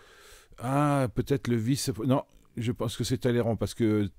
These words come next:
Talleyrand était, euh... était assez peu, euh, apprécié. Six sur dix, ok,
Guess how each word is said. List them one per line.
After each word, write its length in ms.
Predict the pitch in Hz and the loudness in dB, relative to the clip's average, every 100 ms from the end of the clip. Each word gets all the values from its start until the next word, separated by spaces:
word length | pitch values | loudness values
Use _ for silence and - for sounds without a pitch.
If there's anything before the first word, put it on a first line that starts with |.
| _ - - | _ -20 -12
Talleyrand 400 | - 117 117 135 | -2 2 2 2
était, 220 | 117 - 107 | -2 -2 0
euh... 840 | 101 95 92 90 87 85 82 78 76 _ - _ _ _ - _ _ _ _ - | 0 0 -2 -2 -4 -6 -6 -8 -12 _ -20 _ _ _ -20 _ _ _ _ -10
était 300 | 101 120 117 | -6 -2 -2
assez 280 | 110 139 | -2 -4
peu, 140 | 113 135 131 123 104 98 82 | -2 -2 0 0 -2 -2 -4
euh, 60 | |
apprécié. 680 | 95 113 101 - 107 117 143 - _ _ _ _ _ _ - _ _ _ _ _ _ _ - _ _ _ _ _ _ _ _ - - _ _ _ _ _ _ _ - _ _ _ _ _ _ - - - | -6 -6 -8 -8 -6 -6 -8 -12 _ _ _ _ _ _ -20 _ _ _ _ _ _ _ -20 _ _ _ _ _ _ _ _ -20 -20 _ _ _ _ _ _ _ -20 _ _ _ _ _ _ -20 -20 -20
Six 200 | - 143 | -8 -6
sur 240 | - - 87 | -6 -6 -6
dix, 240 | 85 - | -6 -8
ok, 220 | 107 - | -12 -10